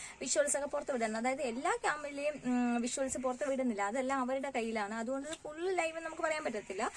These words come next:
അവരുടെ ഇഷ്ടത്തിന് കുറച്ച് ഇത് പുറത്ത് വിടുന്നു, അത്രേ ഉള്ളൂ. അപ്പൊ ഇത്തരത്തില്, ആ, ഒരു അക്രമത്തിന്റെ ഒരു, ആ, വിഷ്വൽസ് ഉണ്ടായിരുന്നു, അതൊക്കെ പുറത്ത് വന്നു. ഇപ്പൊ നിലവില് രണ്ടുപേരും ബിഗ് ബോസ് ഷോയിൽ ഇല്ല.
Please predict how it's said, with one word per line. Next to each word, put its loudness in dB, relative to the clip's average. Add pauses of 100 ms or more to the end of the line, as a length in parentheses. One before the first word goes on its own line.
(300)
അവരുടെ 8
ഇഷ്ടത്തിന് 2
കുറച്ച് 4
ഇത് 0
പുറത്ത് 2
വിടുന്നു, 2
അത്രേ 0
ഉള്ളൂ. -2 (400)
അപ്പൊ 4
ഇത്തരത്തില്, 2 (720)
ആ, 8
ഒരു 8
അക്രമത്തിന്റെ 6 (260)
ഒരു, 6
ആ, 2 (720)
വിഷ്വൽസ് 2
ഉണ്ടായിരുന്നു, 0
അതൊക്കെ -2
പുറത്ത് 0
വന്നു. -2
ഇപ്പൊ 0
നിലവില് 2
രണ്ടുപേരും 2
ബിഗ് -4
ബോസ് -2
ഷോയിൽ 0
ഇല്ല. 0